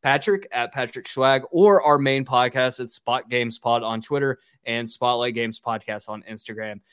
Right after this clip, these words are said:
If you want to be a part of the show, like I said, whether it be a guest host or have a movie recommendation, you can reach us at save trash cinema at gmail dot com, or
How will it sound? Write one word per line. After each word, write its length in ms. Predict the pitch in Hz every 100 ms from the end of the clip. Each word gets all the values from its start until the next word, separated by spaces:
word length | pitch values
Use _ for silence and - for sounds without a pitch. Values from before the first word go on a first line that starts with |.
| _ 135
If 220 | 139 143
you 140 | 151 143
want 160 | 139
to 40 | 139
be 120 | 139
a 40 |
part 180 | 131 135
of 40 |
the 60 | 131
show, 200 | - 139
like 160 | 135 127
I 60 |
said, 380 | 127 143 143 135
whether 320 | 135 135 135
it 100 | 131
be 140 | 131 135
a 80 |
guest 340 | 131 131 139 -
host 300 | 147 131 -
or 100 | 131
have 200 | 135 131
a 60 |
movie 360 | 131 127 139 147
recommendation, 840 | 135 135 135 127 120 117 123 113 - _ _
you 140 | 123
can 180 | 117 131
reach 260 | 127 123 131
us 160 | 120
at 160 | 120 113
save 320 | - 117 117
trash 240 | - 113 -
cinema 260 | 110 113
at 140 | 107 107
gmail 320 | - 107 107
dot 200 | 104 107
com, 280 | - 180 185
or 340 | 208 233 156